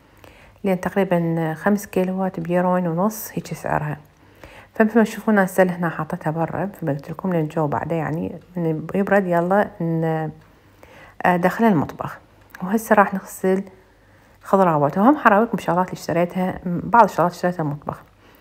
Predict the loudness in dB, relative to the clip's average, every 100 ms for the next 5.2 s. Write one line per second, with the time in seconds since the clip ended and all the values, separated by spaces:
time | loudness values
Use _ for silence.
0 | -20 -20 -2 8 8 8 4 4 2 -2
1 | 0 -2 -4 -4 -6 -4 -4 2 2 2
2 | 0 0 0 0 -2 -6 -4 0 2 2
3 | 0 0 0 0 0 -2 -2 0 -2 -4
4 | -2 0 2 2 2 0 2 2 2 -2
5 | -2